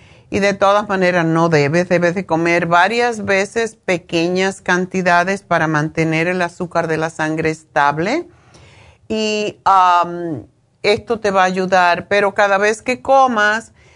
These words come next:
caminas unos diez minutos. No tiene que ser un montón de caminata,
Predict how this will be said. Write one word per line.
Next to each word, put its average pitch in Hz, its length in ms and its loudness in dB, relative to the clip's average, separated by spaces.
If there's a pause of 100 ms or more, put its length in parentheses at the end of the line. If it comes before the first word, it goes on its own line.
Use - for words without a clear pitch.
(280)
caminas 247 800 0
unos 254 320 -2
diez 269 400 0
minutos. 190 920 -6
No 220 300 -2
tiene 254 260 -2
que 226 100 0
ser 226 200 0
un 214 180 -2
montón 202 640 -2
de 285 120 0
caminata, 262 880 -2